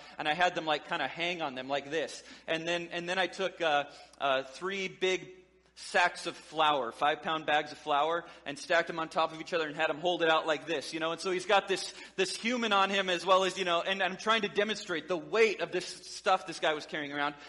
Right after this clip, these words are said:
as well as being able to fight with it, is pretty incredible.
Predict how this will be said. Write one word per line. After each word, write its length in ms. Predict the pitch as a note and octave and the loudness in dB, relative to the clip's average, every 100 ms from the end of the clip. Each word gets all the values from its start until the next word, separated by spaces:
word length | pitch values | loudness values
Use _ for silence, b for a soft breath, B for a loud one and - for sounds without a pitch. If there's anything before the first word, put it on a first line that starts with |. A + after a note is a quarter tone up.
| B | B
as 220 | F3+ F3+ | -2 0
well 240 | F3+ A#3+ A3 | 4 6 4
as 120 | - | 2
being 220 | F#3+ F3 | -4 -2
able 220 | E3+ D#3 | -2 -2
to 100 | C#3 | -6
fight 420 | - - F3+ F#3+ | -8 0 2 2
with 160 | C#3+ - | -4 -6
it, 140 | A#2 | -6
is 160 | - E3+ | -6 -8
pretty 300 | - B3+ F3 | -6 -4 -4
incredible. 560 | C#3+ - F3 D3 G#2+ | -6 -2 -2 -2 -6